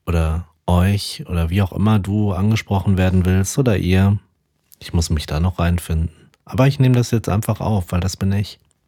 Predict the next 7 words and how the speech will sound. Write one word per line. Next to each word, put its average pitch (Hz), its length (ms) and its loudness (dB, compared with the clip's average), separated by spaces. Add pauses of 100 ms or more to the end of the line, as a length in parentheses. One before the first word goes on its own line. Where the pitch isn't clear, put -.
(220)
Ähm, 92 280 4 (600)
ich - 160 -2
heiße 104 300 4
euch 95 340 0
herzlich 101 440 0
willkommen 95 440 2
hier 87 320 2